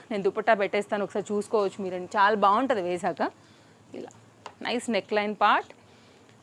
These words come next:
And, uh, దీనిలో పింక్ కలర్ షేడ్ పైన కూడా చాలా బాగా కనపడుతుంది డ్రెస్. దీనికి విస్కోస్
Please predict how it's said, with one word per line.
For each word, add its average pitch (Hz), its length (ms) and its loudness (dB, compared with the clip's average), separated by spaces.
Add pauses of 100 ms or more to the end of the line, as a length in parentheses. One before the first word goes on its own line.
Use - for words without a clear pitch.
(140)
And, 185 160 -2
uh, 180 120 2
దీనిలో 208 280 2
పింక్ 226 280 -2
కలర్ 226 300 6
షేడ్ 202 300 2
పైన 208 140 0
కూడా 240 180 4
చాలా 202 300 6
బాగా 185 160 8
కనపడుతుంది 175 600 -2
డ్రెస్. 170 340 -4 (280)
దీనికి 247 260 0
విస్కోస్ 233 340 0